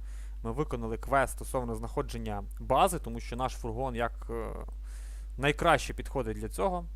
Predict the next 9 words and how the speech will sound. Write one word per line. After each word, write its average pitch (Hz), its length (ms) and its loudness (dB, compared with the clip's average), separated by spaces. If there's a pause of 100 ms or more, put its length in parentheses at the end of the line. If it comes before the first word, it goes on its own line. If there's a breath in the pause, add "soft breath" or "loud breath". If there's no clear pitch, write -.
No 107 260 -4
Hope, 180 200 0 (300)
всі - 140 -8
це - 100 -8
знають. 147 420 -4 (880 loud breath)
Е, 117 240 2 (260)
е, 123 340 6 (120)
ми, 220 220 4
м, 175 120 0